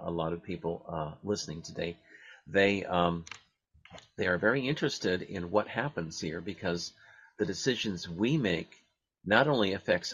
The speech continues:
us, but it also affects the universe too. Guess which planet in this solar system and in this entire universe has been holding back the ascension of this solar system and this universe? Any guesses?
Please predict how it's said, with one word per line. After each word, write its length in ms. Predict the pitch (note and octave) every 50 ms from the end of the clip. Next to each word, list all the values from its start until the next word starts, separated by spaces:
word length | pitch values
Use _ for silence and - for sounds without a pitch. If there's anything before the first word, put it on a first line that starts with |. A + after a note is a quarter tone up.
| - -
us, 400 | G#2+ A#2+ A2 E2 F2 - - -
but 140 | - E2 E2
it 100 | E2+ -
also 380 | F2 G2 A#2 C3 - - F2+
affects 380 | - - - G2 E2+ - - -
the 100 | - E2+
universe 540 | F2 G2 A2+ C3 A2+ - E2+ E2+ - - -
too. 320 | - A#2+ A2 E2+ F#2 G#2+ - _ - - - - - - - - -
Guess 260 | - G3 A#3+ - - -
which 240 | G#3 G#3 - -
planet 500 | - - G3 A3 G3 C3 F#2 E2+ - - - - _ _ _ _ _ _ _ _ _ _ _ _ _ A2
in 120 | A2 G#2
this 160 | A2 C3 C#3
solar 380 | - - - D#3 F#3+ F#3 C3 G2
system 640 | E2 - - D#2 - - - - - E2 G2 G2+ - _ _ _ _ -
and 180 | G#2+ G#2+ G2 -
in 240 | - B2 C#3 C#3+ B2+
this 240 | C3 C#3+ - -
entire 460 | A2+ G#2+ - - - - C#3 E3 G3+ G#3+
universe 720 | F3+ D#3+ E3+ E3+ D#3 A2+ E2+ F2 F2 F2+ - - - - _ _ _ _ - - - - - _
has 220 | - C3 C3 B2 -
been 180 | - C3+ A2+
holding 460 | G#2 G#2+ - C3 C#3+ E3 D#3+ D#3 C#3 A#2
back 320 | A2+ A2 A2 A2+ - -
the 140 | - F#2 F#2
ascension 640 | F#2 - - - G#2+ A2 - - F2 D#2 D2 D2+ - _ _ _ _ _ _
of 160 | - A2 A2+ G#2+
this 160 | G#2 F#2+ -
solar 300 | - - F2 E2 F2 E2+
system 500 | - - E2+ D#2+ - - E2+ D#2 D#2+ D#2+ - _ _
and 240 | - F2+ E2+ E2 D#2+
this 220 | E2 E2+ E2 - E2+
universe? 540 | E2+ E2+ E2 D2+ D#2+ D#2+ - - - - - _ _ _ - -
Any 120 | E2+ F2+ G2+
guesses? 640 | F#2 - G2 G#2+ C#3 D3 - F#3+ G#3+ - - -